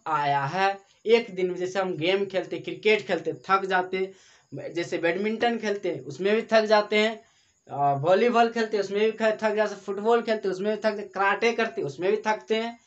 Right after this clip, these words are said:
तो उस समय हमको क्या कर सकता है, करना चाहिए? When we tired, then we must need to take rest।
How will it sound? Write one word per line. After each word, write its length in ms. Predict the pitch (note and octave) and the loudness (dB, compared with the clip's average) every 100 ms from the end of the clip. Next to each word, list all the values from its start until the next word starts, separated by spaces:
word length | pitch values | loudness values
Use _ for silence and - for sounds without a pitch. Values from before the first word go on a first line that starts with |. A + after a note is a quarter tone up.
| _ _ _ _ _ _ - | _ _ _ _ _ _ 6
तो 160 | B3 B3+ - - | 8 6 0 -10
उस 180 | A#3 - | -6 0
समय 200 | C4 C4 | 2 2
हमको 320 | A#3+ A#3+ A3+ | 2 2 0
क्या 220 | - C4 | 2 4
कर 200 | A#3+ E3 | 4 0
सकता 340 | C#3 C#3 - B2+ | -4 -6 -8 -12
है, 180 | - - | -14 -10
करना 240 | E3+ E3 D3 | -6 -4 -4
चाहिए? 220 | B2+ B2+ | -6 -8
When 460 | C3+ G3+ B3 C#4+ B3+ | 0 2 4 2 0
we 160 | A3 G#3+ - | -4 -6 -2
tired, 400 | E3+ D#3+ E3 - - _ _ | 0 2 0 -2 -14 _ _
then 380 | C#3+ G3 G3 F#3+ F3 | 2 4 4 2 -2
we 120 | G3 F3+ D3 | -4 -2 0
must 300 | F3+ G3+ - F3 | 0 0 -2 -10
need 260 | E3+ E3 D#3 F#3 | -10 -12 -12 -12
to 140 | F#3 - | -10 -4
take 240 | G3+ A#3+ F#3 C3+ | -2 -2 -6 -10
rest। 500 | B2+ C3+ C3 - | -6 -4 -6 -10